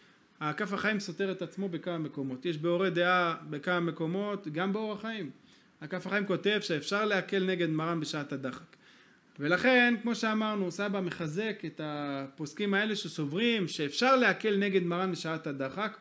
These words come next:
הוא מביא חקרי לב, מביא הרבה אחרונים שכתבו שאפשר להקל בזה. ולכן, גם בנידון שלנו, הלכה למעשה,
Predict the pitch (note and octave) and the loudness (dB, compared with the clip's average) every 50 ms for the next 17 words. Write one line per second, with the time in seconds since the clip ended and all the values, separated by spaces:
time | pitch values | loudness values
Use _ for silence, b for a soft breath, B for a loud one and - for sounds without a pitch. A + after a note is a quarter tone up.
0 | b b b b b b - E3 D#3+ E3 F3 G#3+ G#3 - - E3 C#3+ - D3+ D3 | b b b b b b -4 -2 -2 -2 0 0 -2 -2 -2 -4 -6 -4 -4 -2
1 | F3 G3+ A3 G#3+ F#3+ E3+ E3 D#3 E3+ G3+ F#3+ E3+ D#3 E3+ A3 G3 D3+ D#3+ F3 F3+ | -2 0 0 -2 -2 -2 -2 -2 0 0 0 0 -2 -2 -4 -4 -4 -2 -2 0
2 | G3 A3 A3 G#3 F#3+ F#3 F3+ F3 - - D#3 - F#3 F#3 A3 B3+ A3 - F3+ D#3+ | 0 0 0 0 0 0 -2 -4 -6 -8 -8 -6 -6 -4 -4 -4 -4 -2 -4 -4
3 | - G#3 G3+ F#3 F3+ E3 C#3+ - - D3 C3 B2+ B2+ A#2+ B2 D#3 G#3 C4 - B | -2 0 0 2 2 2 2 0 -2 -4 -4 -2 -4 -4 -2 -2 -2 -4 -6 B
4 | B B B B B B - C#3+ C#3+ D3 - B3 C4+ B3 A3+ A3 A3 A3 F#3+ D#3+ | B B B B B B -2 0 0 2 4 6 6 6 6 4 0 -2 -4 -4
5 | C#3 F3 A3 B3+ C4 C4 C4 B3+ A#3+ G3+ - D#3 D3 D#3 D#3+ E3 D#3+ E3 D#3+ D3 | 0 4 6 6 6 6 6 4 2 0 -4 -6 -4 -2 0 0 2 2 2 2
6 | F3+ F#3+ F#3 F3+ E3 - E3+ D3 D#3 E3+ G3 G#3+ A#3 B3+ C4+ C4 - E3+ D3+ D3 | 0 0 0 -2 -2 -2 -2 -2 0 0 0 0 0 -2 -2 -4 -4 -4 -4 -4
7 | C#3+ - F#3+ G3 G3 G3+ G3+ G3 - - B3 B3 A#3 G#3+ G#3 G#3 | -2 0 0 2 2 2 2 0 0 0 0 0 2 0 0 -2